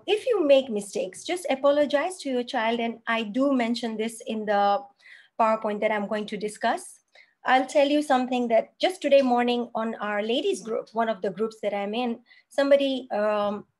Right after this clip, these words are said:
wrote a problem that, you know, "My daughter received a love letter and I'm freaking out. What do I do? What do I do?" So I told, uh, her, "Do not do that." The more you can self-regulate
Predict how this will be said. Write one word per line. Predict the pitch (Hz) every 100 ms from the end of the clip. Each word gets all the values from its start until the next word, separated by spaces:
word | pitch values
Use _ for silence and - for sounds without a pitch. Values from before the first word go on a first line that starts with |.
| _
wrote | 226 240 247
a | 233
problem | 202 190 190 170 202
that, | 196
you | 208
know, | 214
"My | 214 214
daughter | 240 247 262
received | 226 226 247 208
a | 208
love | 233 240
letter | 202 208 - 180 - _ _ _ -
and | 226
I'm | 247 277 262
freaking | 254 285 240 220
out. | 226 202
What | 214 254
do | 247
I | 220 202
do? | 254
What | 226 226
do | 220
I | 202
do?" | 196 302 214 -
So | _ 233
I | 240
told, | 277 320 330 294
uh, | 226 202
her, | 208 202 196 311 523 214
"Do | 208 254
not | 247 269 277 220
do | 247 269
that." | - - - - - - - -
The | 226 233
more | 233 254 330 392
you | 247 262 269
can | 254 233
self-regulate | - - 262 320 - 214 202 214 220 254 285 311 392 427